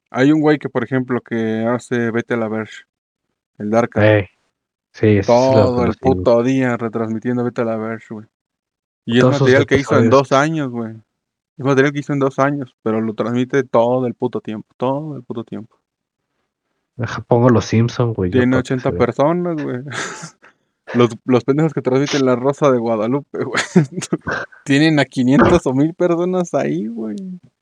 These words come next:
Speaker 2: Mames, qué asco.
Speaker 1: Entonces,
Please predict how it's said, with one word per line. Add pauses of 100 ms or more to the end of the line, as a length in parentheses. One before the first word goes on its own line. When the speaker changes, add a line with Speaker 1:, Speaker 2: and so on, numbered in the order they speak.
(960)
Speaker 2:
Mames,
qué
asco.
Speaker 1:
Entonces,